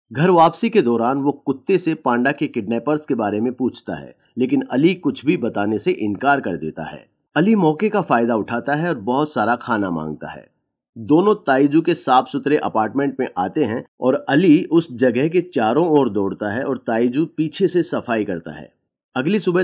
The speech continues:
ताइजू जागता है और अपने अपार्टमेंट को नहीं पहचानता, क्योंकि कुत्ते ने अपार्टमेंट को पूरी तरह से गंदा कर दिया है।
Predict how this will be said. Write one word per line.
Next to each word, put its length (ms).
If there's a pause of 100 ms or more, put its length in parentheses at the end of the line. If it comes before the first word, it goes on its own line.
ताइजू 380
जागता 460
है 140
और 80
अपने 200
अपार्टमेंट 600
को 100
नहीं 280
पहचानता, 640 (200)
क्योंकि 240
कुत्ते 360
ने 180
अपार्टमेंट 640
को 100
पूरी 480
तरह 280
से 180
गंदा 380
कर 180
दिया 220
है। 220